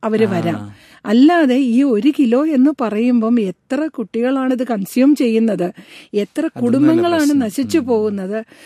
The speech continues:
Speaker 1: അങ്ങനെ ഒരു സെൻസിറ്റീവ് സൈഡിൽ ചിന്തിക്കാൻ ആരും തയ്യാറല്ല.
Speaker 2: വളരെ
Speaker 1: നമ്മളിപ്പോഴും മനസ്സിലാക്കുന്നില്ല.
Speaker 2: ഉം.
Speaker 1: ഈ കഴിഞ്ഞ ദിവസം ഇതിന്റെ ഒക്കെ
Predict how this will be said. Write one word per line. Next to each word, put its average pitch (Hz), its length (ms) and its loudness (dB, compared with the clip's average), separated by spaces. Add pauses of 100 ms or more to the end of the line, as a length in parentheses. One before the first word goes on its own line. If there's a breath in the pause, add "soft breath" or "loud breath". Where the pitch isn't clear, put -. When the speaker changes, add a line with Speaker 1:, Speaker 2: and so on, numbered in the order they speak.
(160 loud breath)
Speaker 1:
അങ്ങനെ 254 380 2
ഒരു 277 280 0 (100)
സെൻസിറ്റീവ് 240 480 -4
സൈഡിൽ 220 420 -6
ചിന്തിക്കാൻ 233 680 -4
ആരും 208 380 -2
തയ്യാറല്ല. 214 580 -2
Speaker 2:
വളരെ - 600 -10
Speaker 1:
നമ്മളിപ്പോഴും 320 420 2
മനസ്സിലാക്കുന്നില്ല. 311 880 2
Speaker 2:
ഉം. 269 80 0
Speaker 1:
ഈ 240 280 0
കഴിഞ്ഞ 233 320 -4
ദിവസം 262 480 -2
ഇതിന്റെ 240 500 -2
ഒക്കെ 247 260 -2